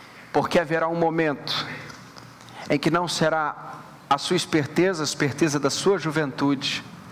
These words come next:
que vai lhe ajudar, mas a experiência deles. Vou repetir isso, eu queria que você lesse isso comigo. Todos os filhos, todos os filhos digam amém? Leia comigo. Filhos,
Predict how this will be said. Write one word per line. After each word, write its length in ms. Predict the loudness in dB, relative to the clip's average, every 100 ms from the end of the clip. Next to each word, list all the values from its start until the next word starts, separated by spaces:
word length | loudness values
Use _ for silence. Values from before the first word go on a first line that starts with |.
| -12 0
que 100 | 0
vai 240 | 2 2
lhe 120 | 2
ajudar, 680 | 2 2 2 2 0 -4 -6 -6 -2
mas 220 | 0 0 0
a 20 |
experiência 640 | -2 0 0 0 0 -2
deles. 680 | 0 0 0 -2 -2 -2 -4 -6 -10 -10 -10 -10 -10 -10 -10 -10 -10 -10 -8 -6 0
Vou 100 | 2
repetir 460 | 2 0 -2 2
isso, 260 | 2 2 2
eu 40 |
queria 180 | 2 2
que 80 | 2
você 100 | 2
lesse 260 | 2 2 0
isso 100 | 2
comigo. 360 | 4 6 4 -4 -12 -12 2
Todos 260 | 2 2
os 180 | -2 -2
filhos, 560 | 2 2 4 2 0 -4 0
todos 180 | 2 2
os 60 |
filhos 240 | 0 0 4
digam 200 | 4 4
amém? 400 | 4 0 0 -4 -10 -14 -16 -16 -16 -14 -12 -10 -12 -2 4
Leia 160 | 4
comigo. 500 | 4 2 2 2 -2 -4 -10 -12
Filhos, 720 | 0 4 4 4 0 -2 -4